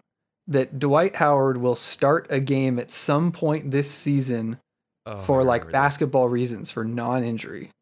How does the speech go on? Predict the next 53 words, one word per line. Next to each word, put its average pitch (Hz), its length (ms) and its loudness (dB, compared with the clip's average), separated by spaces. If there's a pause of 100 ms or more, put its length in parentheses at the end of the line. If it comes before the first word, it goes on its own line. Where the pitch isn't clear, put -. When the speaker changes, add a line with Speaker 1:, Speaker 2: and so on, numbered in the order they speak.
(140)
Speaker 2:
I 90 80 -16
remember 82 400 -14
this. 78 240 -14
Speaker 1:
And 156 200 2
you 208 460 6
were 196 380 4 (160)
out. 233 320 4 (460)
Speaker 2:
I 90 60 -8
was 87 80 -4
Speaker 1:
You 190 80 4
were 196 80 4
Speaker 2:
totally 90 140 -4
Speaker 1:
out. 80 200 4
Speaker 2:
out. 71 200 -6
Speaker 1:
You're 180 120 4
like, 175 200 4
"I 143 60 2
Speaker 2:
I - 20 6
Speaker 1:
don't 170 120 4
Speaker 2:
thought - 80 -2
there 185 100 -2
Speaker 1:
see - 40 0
Speaker 2:
was 170 100 -10
Speaker 1:
any 196 220 4
Speaker 2:
no 196 80 4
Speaker 1:
reason 170 320 4
Speaker 2:
chance. 165 80 2
Speaker 1:
why 151 200 4
Dwight 143 420 2
would 139 140 0
start 135 260 2
a 127 40 0
game." 127 460 0 (260)
You 147 120 2
even 180 200 2
talked 165 320 2
about, 147 300 4
like, 131 300 0
some 147 200 0
of 143 100 0
his 135 140 0
skill 185 240 2
set, 190 200 2
and 165 80 0
you're 156 100 2
like, 139 160 0
"But, 175 360 -2
but, 180 300 -2
like, 165 240 -2 (240)
eh, 175 200 -6
JaVale 180 460 2
would 127 160 0
be 127 360 0